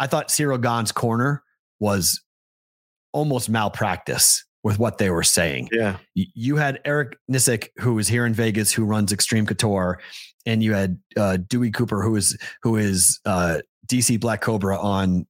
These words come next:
Speaker 1: on Instagram, who is an unbelievable striking coach here in Vegas and, like, legendary, legendary dude. He's all over, you know, uh, uh, numerous gyms. He's both, those two guys are, like, royalty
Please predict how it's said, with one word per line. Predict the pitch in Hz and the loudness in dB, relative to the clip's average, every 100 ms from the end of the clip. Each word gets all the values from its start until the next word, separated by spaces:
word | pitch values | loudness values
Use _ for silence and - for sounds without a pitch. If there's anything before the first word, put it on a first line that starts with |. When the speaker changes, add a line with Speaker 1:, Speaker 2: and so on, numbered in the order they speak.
| _ | _
Speaker 1:
on | 101 101 | -2 2
Instagram, | 104 - 90 90 82 85 - | 2 2 0 0 0 0 -2
who | 117 104 | 0 2
is | 92 87 - | 0 -2 -2
an | 110 | -4
unbelievable | - 131 113 110 110 92 98 | -2 -2 0 0 0 -2 -2
striking | - 104 95 90 | 0 0 0 0
coach | 95 87 | 0 0
here | 101 90 | 0 0
in | |
Vegas | 85 92 82 90 | 0 0 0 0
and, | - | 0
like, | 98 101 | 0 -2
legendary, | 95 123 123 107 101 95 98 90 87 85 | -2 0 0 0 0 0 0 0 0 -2
legendary | 98 110 104 101 92 90 | 0 0 2 0 0 0
dude. | 80 87 | 0 0
He's | 85 87 | 0 0
all | 101 107 | 0 0
over, | 92 - | -2 -4
you | 104 - | -4 -2
know, | |
uh, | 101 101 - | -2 -2 -4
uh, | 101 | -4
numerous | 117 127 139 113 95 | 0 2 2 0 -2
gyms. | - 85 76 - - | -2 -2 -4 -6 -4
He's | - 143 123 - | 0 0 0 -6
both, | 139 131 | -6 -2
those | 131 135 | -2 -2
two | - 110 | -2 -2
guys | 107 104 98 - - - _ - | 0 0 -2 -4 -10 -20 _ -4
are, | 110 | -2
like, | 101 98 90 - _ _ _ _ _ - - | 0 -2 -4 -8 _ _ _ _ _ -20 -4
royalty | 127 135 101 - 80 | -2 0 -2 -2 -2